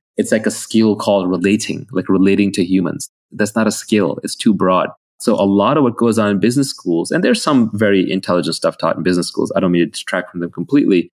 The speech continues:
but some of the stuff that's taught in business school is essentially just anecdotes. They call it case studies, but it's just anecdotes. And they're trying to help you pattern match by throwing lots of data points at you. But the reality is you'll never understand them fully until you're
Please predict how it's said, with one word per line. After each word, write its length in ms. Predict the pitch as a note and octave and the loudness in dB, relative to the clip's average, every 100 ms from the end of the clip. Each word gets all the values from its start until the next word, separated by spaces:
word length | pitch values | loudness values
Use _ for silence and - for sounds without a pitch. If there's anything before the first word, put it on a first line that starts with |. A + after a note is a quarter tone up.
| _ _ | _ _
but 240 | G#2 - | -2 -2
some 220 | - C3 | -4 0
of 80 | D3+ | 0
the 60 | A2+ | 0
stuff 260 | - G#2+ | 0 -2
that's 160 | - G2 | 0 -2
taught 140 | - | -2
in 120 | G2 G2 | -2 0
business 260 | C#3+ C#3+ | 0 -2
school 300 | - G2+ G2 | 0 0 2
is 140 | - A2 | 0 -2
essentially 340 | - C3 G#2+ | -2 0 2
just 160 | G2 - | 0 0
anecdotes. 720 | - C3 C#3+ - - - - | -2 -2 -2 -4 -6 -8 -4
They 120 | - C3+ | 0 0
call 180 | A#2+ | 0
it 120 | F#2 - | -2 0
case 240 | A#2 A2 | 0 0
studies, 380 | - - - - | -2 -6 -4 -2
but 100 | G#3 | -2
it's 100 | G#3+ | 0
just 340 | - E3+ - - | -2 -2 -2 -2
anecdotes. 640 | D3 D#3 C3 C#2+ C2 - - _ _ - | 0 0 0 -2 -2 -6 -14 _ _ 0
And 160 | A2+ | 2
they're 80 | A2 | 2
trying 380 | A2 C3 D3 D3 | 2 0 0 2
to 140 | B2 | 0
help 300 | A2 B2 C3 | 2 0 0
you 320 | A2 G#2 G2 - _ - | 2 4 2 -2 _ -6
pattern 380 | B2+ C3+ A2+ | -2 0 2
match 280 | F#2+ E2+ - | 2 0 0
by 100 | F#2+ | -2
throwing 280 | F#2 A#2 G#2 | 0 0 2
lots 220 | G2 G2+ | 2 0
of 100 | E2+ | 0
data 180 | F#2 B2+ | 2 0
points 340 | - E2+ E2+ | 0 -4 -2
at 140 | F2 E2+ | -4 0
you. 120 | F2 | 0
But 120 | F2+ | 0
the 100 | - | 0
reality 540 | G2+ G2+ A#2 C3 G2+ F#2 | 2 2 2 2 4 2
is 140 | F#2+ | 4
you'll 160 | G#2+ A#2+ | 4 4
never 320 | G2+ G2+ G2+ | 4 2 0
understand 580 | F#2 F2+ - - F#2+ F#2+ | -2 -2 -2 -2 0 0
them 120 | F2+ | 0
fully 480 | - F2 F2 G2+ A2 _ _ | -2 0 2 2 0 _ _
until 300 | G2 G2 G#2+ | -4 0 2
you're 220 | G2+ F#2+ | 2 2